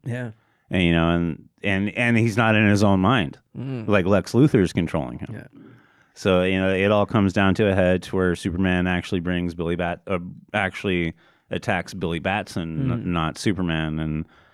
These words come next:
Speaker 2: he man-, manages to shake the mind control, and, you know, like, that's, um, you guys go read that.
Speaker 1: Yeah.
Speaker 2: <laughs> Yeah, just
Speaker 1: No, it
Speaker 2: go
Speaker 1: is one of the top five
Speaker 2: <laughs>
Speaker 1: best graphic novels ever written.
Speaker 2: Yeah,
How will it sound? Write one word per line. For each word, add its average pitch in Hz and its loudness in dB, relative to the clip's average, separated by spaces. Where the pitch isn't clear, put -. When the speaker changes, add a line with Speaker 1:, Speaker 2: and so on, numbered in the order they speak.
Speaker 2:
he 80 -6
man-, 80 -8
manages 82 -4
to 78 -10
shake 78 -6
the 82 -6
mind 78 -4
control, 76 -6
and, 69 -10
you 95 -6
know, 85 -4
like, 82 -4
that's, 95 -6
um, 98 -2
you 104 -4
guys 107 0
go 135 2
read 80 0
that. 82 -2
Speaker 1:
Yeah. 170 4
Speaker 2:
<laughs> 175 4
Yeah, 170 4
just 156 4
Speaker 1:
No, 147 6
it 143 6
Speaker 2:
go 160 6
Speaker 1:
is 156 2
one 156 2
of 147 2
the 131 -2
top 127 2
five 120 0
Speaker 2:
<laughs> - -10
Speaker 1:
best - -2
graphic 123 0
novels 110 -6
ever 90 -6
written. 117 0
Speaker 2:
Yeah, 98 2